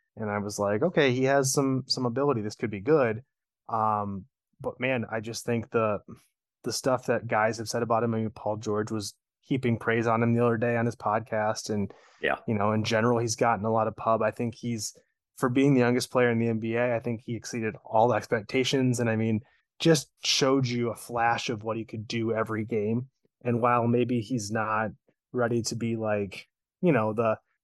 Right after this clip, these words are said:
Speaker 1: this, the defensive anchor of a team, I think he was getting better at that, but that was really a struggle for him. I think the offense, the finishing on the rim, the, the rim running, the rebounding, everything that he showed for being nineteen is really good. And I think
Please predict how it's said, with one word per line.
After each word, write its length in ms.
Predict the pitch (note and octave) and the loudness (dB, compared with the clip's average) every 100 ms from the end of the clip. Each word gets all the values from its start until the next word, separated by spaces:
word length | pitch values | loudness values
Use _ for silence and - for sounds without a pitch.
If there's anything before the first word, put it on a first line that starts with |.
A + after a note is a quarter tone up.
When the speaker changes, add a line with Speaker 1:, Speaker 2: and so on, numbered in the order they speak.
| - | -6
Speaker 1:
this, 280 | B2+ - - | -4 -2 -4
the 140 | - | -4
defensive 560 | A#2 C#3+ C3+ C3 A#2+ A2 | -2 0 2 0 -2 -2
anchor 260 | A2+ A2+ C3+ | -2 0 0
of 60 | |
a 40 | B2 | 0
team, 340 | C3+ C3+ C3+ - | 2 0 -2 -10
I 120 | B2 | -8
think 220 | C#3+ - | -6 -4
he 80 | B2 | -2
was 220 | G#2 - _ _ _ _ _ _ _ | -2 -6 _ _ _ _ _ _ _
getting 280 | D3 C3+ B2 | 2 2 4
better 260 | A2+ A#2+ B2+ | 4 4 4
at 80 | |
that, 240 | C3 B2+ B2+ | 4 4 2
but 120 | A2 | -2
that 140 | A#2 | -4
was 140 | A#2+ A2+ | -4 -4
really 220 | A#2+ A2+ | -2 -2
a 40 | |
struggle 300 | G#2+ - A#2 | -4 -2 0
for 220 | B2 D3 C#3 | 2 2 2
him. 60 | |
I 80 | A2 | 0
think 260 | - B2+ A#2 | -2 -2 -2
the 160 | G#2+ - - | -8 -6 0
offense, 420 | A#2 - B2+ B2 | 2 2 0 0
the 120 | A#2 | -8
finishing 320 | A#2 B2 B2 | -4 -4 -2
on 60 | A#2 | 0
the 60 | G#2 | 2
rim, 440 | A#2 A#2+ A2+ A2 | 4 4 2 -2
the, 280 | G2+ G2 G2 _ _ _ - | -4 -6 -8 _ _ _ -6
the 80 | |
rim 180 | A#2 C#3+ | 0 2
running, 440 | D3 C3 B2+ B2+ G#2+ | 4 4 4 2 0
the 140 | G#2+ | -2
rebounding, 640 | G2 C#3+ C3 A2+ G#2 G#2 | -2 -2 0 0 0 -2
everything 380 | B2 C#3 C#3 B2 | -2 -2 -4 -6
that 80 | A2+ | -6
he 100 | A#2 | -6
showed 460 | - A#2 A#2 C3 - _ _ - | -4 0 2 0 -6 _ _ -10
for 100 | A2 | -4
being 260 | B2 B2 G#2 | -2 0 0
nineteen 480 | A#2 - - C3+ | -2 -4 -2 -2
is 220 | A2+ G#2+ G2 | 0 -4 -4
really 260 | A2 A#2 | -2 -2
good. 300 | G#2+ A#2+ C3 | 0 0 0
And 160 | A2 A2 | 0 -2
I 80 | A2 | -2
think 280 | A2+ A2 | -2 -4